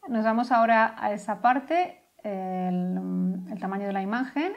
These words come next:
y le damos, esto es lo más importante, le damos a Resize to Fit y nos aseguramos que esté en Short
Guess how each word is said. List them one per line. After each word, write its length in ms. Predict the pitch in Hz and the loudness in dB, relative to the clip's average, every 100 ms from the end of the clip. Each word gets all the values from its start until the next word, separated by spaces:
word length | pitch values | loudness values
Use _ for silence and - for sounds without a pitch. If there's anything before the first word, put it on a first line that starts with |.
| - | -6
y 80 | 226 | -2
le 120 | 226 | 0
damos, 460 | 214 208 262 349 - | 0 2 -2 -2 -10
esto 180 | 226 202 | -8 -6
es 100 | 190 | -4
lo 100 | 185 | -2
más 180 | 190 220 | -2 -2
importante, 460 | 226 220 190 190 | -2 -2 -2 0
le 100 | 240 | 0
damos 320 | 208 220 - | 2 0 0
a 180 | 247 247 - | 0 -2 -4
Resize 600 | 233 226 214 214 233 - _ _ _ _ | -8 -2 0 0 -2 -12 _ _ _ _
to 140 | 240 | -8
Fit 360 | - 233 240 - - | -4 -4 -4 -6 -6
y 40 | |
nos 160 | 220 233 | -6 -6
aseguramos 600 | 240 214 202 196 226 - | -6 -2 0 0 -2 -6
que 80 | 233 | -12
esté 400 | - 208 - - | -6 -6 -6 -6
en 220 | 240 226 | -2 -2
Short 520 | 254 - 185 196 - | -2 -2 0 -2 -4